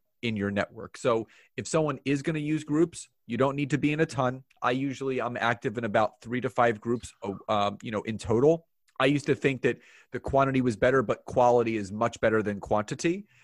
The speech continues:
So I'll go in once a week, pick one of the three to five groups I'm in, share a really, really good tangible takeaway or post, and then e-,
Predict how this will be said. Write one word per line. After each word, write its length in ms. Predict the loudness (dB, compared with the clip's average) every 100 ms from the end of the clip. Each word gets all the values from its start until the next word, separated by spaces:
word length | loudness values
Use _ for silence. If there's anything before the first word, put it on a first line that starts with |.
| _
So 340 | -2 2 4 4
I'll 120 | 4
go 220 | 8 6
in 240 | 6 2 -2
once 260 | -2 -2
a 60 | 0
week, 260 | 2 2 0
pick 220 | -2 0
one 100 | 0
of 60 |
the 80 | 0
three 180 | 0 -2
to 80 | 2
five 240 | 4 4
groups 240 | 2 0 2
I'm 140 | 2
in, 260 | 0 0 -6 _ _ _
share 440 | -6 4 6 6 6
a 120 | 2
really, 480 | 2 4 6 6 4
really 260 | 4 4
good 240 | 6 4 2
tangible 520 | -2 -2 -2 0 2
takeaway 580 | 0 0 2 4 4 4
or 140 | 0
post, 480 | 2 2 0 -2 -14 -20 -16 -6
and 140 | -4
then 120 | -2 -2
e-, 180 | -6